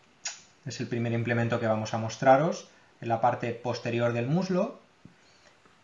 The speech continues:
Y aquí podemos regular la intensidad, eh, por ejemplo, con lo que acaba de hacer mi compañero. Eh, al principio estaba, eh,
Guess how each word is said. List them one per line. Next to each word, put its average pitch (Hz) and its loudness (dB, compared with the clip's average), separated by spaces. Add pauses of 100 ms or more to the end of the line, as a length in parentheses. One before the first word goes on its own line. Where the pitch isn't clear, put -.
(140)
Y 147 2
aquí 143 2
podemos 160 2
regular 139 4
la 139 4
intensidad, 147 2 (680)
eh, 117 -6 (340)
por 123 -8
ejemplo, 131 0 (180)
con 131 -4
lo 120 -2
que 123 -2
acaba 123 4
de 127 6
hacer 123 2
mi 117 -4
compañero. 147 2 (840)
Eh, 120 -2
al 117 0
principio 131 2
estaba, 120 6 (300)
eh, 107 -14